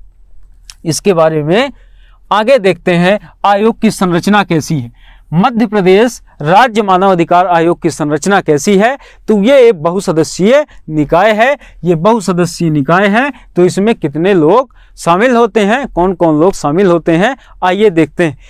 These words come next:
इसमें जो एक अध्यक्ष होता है, वो अध्यक्ष कौन बनता है, तो अध्यक्ष हाई कोर्ट का सेवानिवृत्त मुख्य न्यायाधीश या अन्य कोई भी न्यायाधीश इसका अध्यक्ष बन सकता है। अब दो सदस्य होते हैं, ये तीन सदस्यीय निकाय है,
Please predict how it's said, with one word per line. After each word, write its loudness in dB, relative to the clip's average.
इसमें 2
जो 2
एक 0
अध्यक्ष -2
होता 2
है, -6
वो 2
अध्यक्ष -2
कौन 0
बनता 0
है, -6
तो 2
अध्यक्ष -2
हाई 0
कोर्ट -2
का 2
सेवानिवृत्त 0
मुख्य 2
न्यायाधीश 0
या 2
अन्य -2
कोई 2
भी 0
न्यायाधीश 0
इसका 0
अध्यक्ष -2
बन -4
सकता 0
है। -4
अब 2
दो 0
सदस्य -2
होते 0
हैं, -4
ये 2
तीन 0
सदस्यीय -2
निकाय 0
है, -2